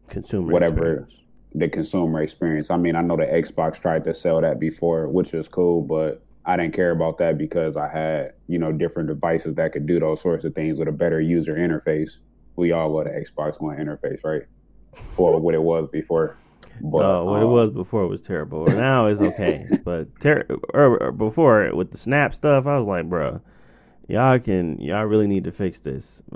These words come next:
Speaker 1: Now, now, just to give y'all a background of us, I myself play everything. I have a P C, Xbox,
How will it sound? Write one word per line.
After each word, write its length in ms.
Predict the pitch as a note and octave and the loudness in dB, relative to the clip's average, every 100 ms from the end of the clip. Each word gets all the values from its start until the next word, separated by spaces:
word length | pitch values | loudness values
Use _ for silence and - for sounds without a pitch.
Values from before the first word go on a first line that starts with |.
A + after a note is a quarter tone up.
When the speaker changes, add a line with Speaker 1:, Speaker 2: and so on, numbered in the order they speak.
| G2+ | -4
Speaker 1:
Now, 420 | G#2 G2 F#2 F2 - - - | 0 2 2 2 -4 -20 -8
now, 160 | - G2 | -2 0
just 240 | A#2 D#3+ | 2 0
to 60 | C#3+ | 2
give 140 | C3+ | 2
y'all 200 | A#2+ A2 | 4 4
a 40 | |
background 580 | G#2 G2+ F#2+ G2+ F#2 F2 | 4 2 2 0 -2 0
of 100 | F2 | 2
us, 440 | F2 E2 - - - - _ - | 2 2 -2 -12 -20 -20 _ -16
I 340 | - A2+ A2+ G#2+ | -4 0 2 2
myself 600 | G#2 G2+ - F#2+ F#2+ - | 0 -2 0 2 2 2
play 220 | G#2 F#2 | 0 2
everything. 540 | F2+ E2+ D#2+ E2+ E2+ | 0 -2 -4 -8 -6
I 60 | F#2 | -4
have 80 | F2+ | -6
a 20 | |
P 200 | F2 F#2+ | 0 0
C, 260 | F2+ - F2 | 0 -2 -2
Xbox, 580 | D#2+ D#2+ - D#2+ - | -2 -4 -6 -6 -8